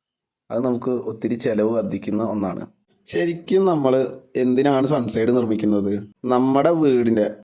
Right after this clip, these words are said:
അതായത് നമ്മുടെ റൂമിനകത്തേക്ക് ഈ മഴക്കാലത്തെല്ലാം മഴയുടെ ചാറ്റലും ചാറലും എല്ലാം അതുകൊണ്ടൊക്കെ ഉണ്ടാവുന്ന വെള്ളം കയറാതിരിക്കാൻ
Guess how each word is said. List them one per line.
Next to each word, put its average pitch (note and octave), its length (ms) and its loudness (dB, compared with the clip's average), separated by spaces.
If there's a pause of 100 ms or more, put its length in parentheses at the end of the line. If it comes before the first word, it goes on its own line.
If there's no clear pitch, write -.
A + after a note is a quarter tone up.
(240)
അതായത് B2 400 2
നമ്മുടെ C3+ 360 2
റൂമിനകത്തേക്ക് B2 920 0 (460)
ഈ C3 120 -2
മഴക്കാലത്തെല്ലാം B2 920 2 (320)
മഴയുടെ A#2 380 2
ചാറ്റലും A2+ 500 0 (220)
ചാറലും A2 420 2 (280)
എല്ലാം A2 200 0 (640)
അതുകൊണ്ടൊക്കെ B2 480 2
ഉണ്ടാവുന്ന A#2+ 340 2 (120)
വെള്ളം A2+ 280 2 (680)
കയറാതിരിക്കാൻ A#2+ 580 2